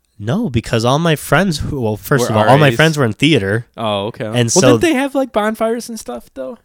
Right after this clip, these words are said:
Speaker 1: They were so, so theater kids are real busy.
Speaker 2: Yeah,
Speaker 1: Like,
Speaker 2: makes
Speaker 1: they
Speaker 2: sense.
Speaker 1: get out of rehersal at eleven,
Speaker 2: Late,
Speaker 1: and then
Speaker 2: late,
Speaker 1: they're
Speaker 2: yeah.
Speaker 1: fucking tired.
Speaker 2: They just go to bed.
Speaker 1: And then my other
Speaker 2: They
Speaker 1: friends
Speaker 2: go and
Speaker 1: were
Speaker 2: drink by themselves and go to bed.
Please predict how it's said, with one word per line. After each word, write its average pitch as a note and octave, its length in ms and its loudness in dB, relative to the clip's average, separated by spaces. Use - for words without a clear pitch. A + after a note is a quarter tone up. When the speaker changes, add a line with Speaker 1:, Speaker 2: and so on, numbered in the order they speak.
Speaker 1:
They A2+ 180 2
were F3+ 180 0
so, E3 540 0
so A2+ 340 -4
theater C4+ 360 -2
kids G#2 240 -2
are F#2 100 -2
real A2+ 240 2
busy. G#2+ 520 -2
Speaker 2:
Yeah, C#3 360 0
Speaker 1:
Like, A#2 160 4
Speaker 2:
makes - 60 -6
Speaker 1:
they - 80 4
Speaker 2:
sense. F#3 80 2
Speaker 1:
get F#3+ 100 2
out E3+ 160 4
of D#3 60 4
rehersal C#3 420 0
at A2+ 60 0
eleven, A#2 420 2
Speaker 2:
Late, C3+ 160 4
Speaker 1:
and A2+ 120 0
then A2+ 100 2
Speaker 2:
late, A#2 100 2
Speaker 1:
they're B2 140 2
Speaker 2:
yeah. - 160 -4
Speaker 1:
fucking G#2+ 280 -4
tired. A2+ 440 -6
Speaker 2:
They A#2 100 -6
just A2+ 160 -6
go A#2+ 80 -2
to G#2 100 -4
bed. G2 380 -6
Speaker 1:
And A#2 120 -6
then B2 100 0
my B2 120 0
other C#3+ 120 2
Speaker 2:
They C#3+ 100 -2
Speaker 1:
friends - 140 4
Speaker 2:
go F#3+ 60 6
and C3+ 80 4
Speaker 1:
were A#2+ 60 4
Speaker 2:
drink D#3 200 2
by C#3 140 4
themselves A#2 580 -2
and C#3 100 -4
go C#3 140 4
to C3+ 80 4
bed. B2 360 -4